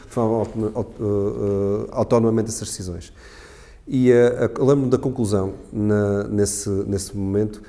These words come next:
eh, da, da discussão que foi, "Bem, isto o que vencerá é o que, eh, tiver capacidade de, de automação para lhe responder." E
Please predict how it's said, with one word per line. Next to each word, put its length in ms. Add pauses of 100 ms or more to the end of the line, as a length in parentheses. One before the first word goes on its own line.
(260)
eh, 100
da, 320
da 160
discussão 340
que 80
foi, 280
"Bem, 220 (180)
isto 280
o 20
que 160
vencerá 680
é 100
o 80
que, 640
eh, 720
tiver 500 (240)
capacidade 800
de, 600
de 800
automação 760
para 220
lhe 480
responder." 640 (600)
E 300